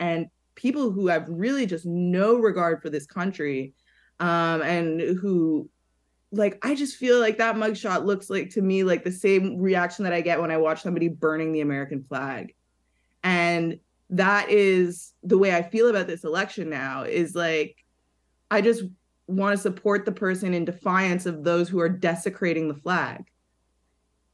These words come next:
And I think that this changes things completely. I think that this guy is gonna win, like, the whole thing,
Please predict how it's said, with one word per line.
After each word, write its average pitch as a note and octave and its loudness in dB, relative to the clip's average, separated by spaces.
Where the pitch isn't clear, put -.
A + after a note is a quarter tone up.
And E3+ 0
I F#3 0
think F#3+ 2
that F#3 -2
this F3+ -4
changes F3+ -4
things F3 -4
completely. E3+ 2
I F3 2
think F#3 -6
that - -16
this E3 -4
guy E3 -2
is D#3 -4
gonna D#3+ -2
win, C3 -2
like, F#3+ 4
the F#3 0
whole G#3 4
thing, - -10